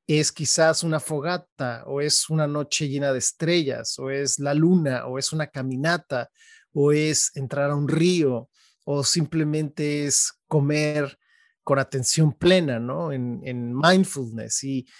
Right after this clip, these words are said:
estas cosas son, pues, mi pasión, ¿no? Al final es, es,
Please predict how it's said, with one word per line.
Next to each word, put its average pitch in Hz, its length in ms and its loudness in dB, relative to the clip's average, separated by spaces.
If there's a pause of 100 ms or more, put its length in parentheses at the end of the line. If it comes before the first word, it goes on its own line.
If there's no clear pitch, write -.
(340)
estas 220 340 2
cosas 233 320 -2
son, 202 400 0 (600)
pues, 165 220 -2
mi 175 140 0
pasión, 240 500 -2
¿no? 170 240 -8
Al 165 100 -6
final 180 360 -2
es, 170 220 -6
es, 180 300 -2